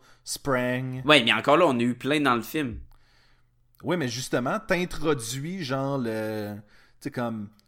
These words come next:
Speaker 1: production, tu sais, c'est, ton om-, ton onomatopée devient le
Speaker 2: Puis, tu sais, ce qui était le fun avec le premier, c'est qu'il y avait plein de, de caméos, comme le, le,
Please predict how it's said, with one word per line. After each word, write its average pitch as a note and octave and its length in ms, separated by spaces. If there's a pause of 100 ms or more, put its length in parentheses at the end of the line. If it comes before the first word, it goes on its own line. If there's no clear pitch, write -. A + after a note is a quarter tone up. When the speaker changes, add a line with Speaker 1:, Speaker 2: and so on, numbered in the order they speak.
(340)
Speaker 1:
production, A3+ 1200
tu F3 100 (220)
sais, C3 80
c'est, C3 320
ton D3 240
om-, D3+ 280
ton D3 200
onomatopée E3+ 640
devient C3+ 480
le G#2+ 520 (800)
Speaker 2:
Puis, A2 220 (600)
tu G#3 100
sais, - 20
ce F4 180
qui C#4+ 80
était G#3+ 120
le F3+ 60
fun G#3+ 120
avec G3 200
le D#3 80
premier, D3+ 300
c'est - 160
qu'il B2+ 120
y B2 40
avait B2+ 80
plein F3+ 240
de, A2+ 280
de A#2+ 140
caméos, A#2+ 520
comme A2 240
le, G2 200
le, G2 220